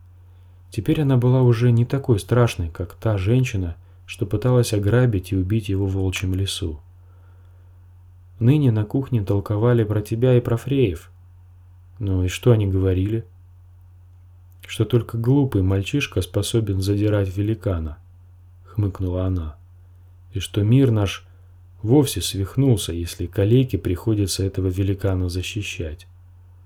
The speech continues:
Ходор не понял, что над ним смеялись. И он никогда не дерётся. Бран вспомнил,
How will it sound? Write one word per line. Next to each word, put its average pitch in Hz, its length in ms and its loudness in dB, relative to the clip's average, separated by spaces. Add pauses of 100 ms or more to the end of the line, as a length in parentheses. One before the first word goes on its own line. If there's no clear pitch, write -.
(1300)
Ходор 101 380 -2
не 107 120 0
понял, 101 380 2
что 85 220 -8
над 90 200 -4
ним 92 200 -2
смеялись. 98 640 -4 (1300)
И 107 100 0
он 123 160 6
никогда 110 460 2
не 101 120 2
дерётся. 92 640 -2 (1300)
Бран 95 260 -2
вспомнил, 113 520 2